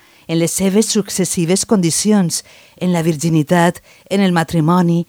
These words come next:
en l'amor, i així havia anat perdent-ho tot al llarg de la seva vida, com aquells viatgers que abandonen una porció de la pròpia riquesa a cada hostal que troben pel camí.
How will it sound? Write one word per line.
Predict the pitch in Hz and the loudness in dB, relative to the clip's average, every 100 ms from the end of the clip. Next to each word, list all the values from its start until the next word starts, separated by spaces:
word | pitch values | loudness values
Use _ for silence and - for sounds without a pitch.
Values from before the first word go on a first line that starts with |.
| - - | -10 -4
en | 170 160 | -2 0
l'amor, | 156 156 175 170 - _ _ - - | 0 2 2 0 -4 _ _ -20 -4
i | 220 | 0
així | 214 - 269 | 0 0 0
havia | 285 240 240 | 2 2 2
anat | 214 208 202 | 2 0 0
perdent-ho | 185 180 185 180 180 | 0 0 0 -2 -2
tot | 185 202 - | 0 -2 -2
al | 160 160 | -2 0
llarg | 190 | 0
de | 190 | 0
la | 175 | 0
seva | 156 185 160 160 | 0 0 0 -2
vida, | 165 151 151 - - - | -2 -2 -4 -6 -18 -8
com | 180 170 | -2 -2
aquells | 156 190 180 | 0 -2 0
viatgers | 190 190 160 185 185 - - _ | 2 2 2 0 0 -4 -10 _
que | 175 | -2
abandonen | 156 151 151 175 180 | 0 2 2 2 0
una | 175 170 170 | 0 0 -2
porció | 165 - 190 196 170 | -2 -2 0 2 2
de | |
la | 156 143 | 0 -2
pròpia | 160 156 170 165 | -2 -2 -2 -4
riquesa | 160 - 165 147 185 190 - - | -4 -2 -2 0 -2 -4 -12 -8
a | 165 | -6
cada | - 165 160 | -4 -2 -2
hostal | 151 - 190 208 | -2 -2 -2 -2
que | - 180 | -2 -2
troben | 160 160 156 147 | 0 0 0 -2
pel | 156 143 | -4 -4
camí. | 143 139 | -4 -2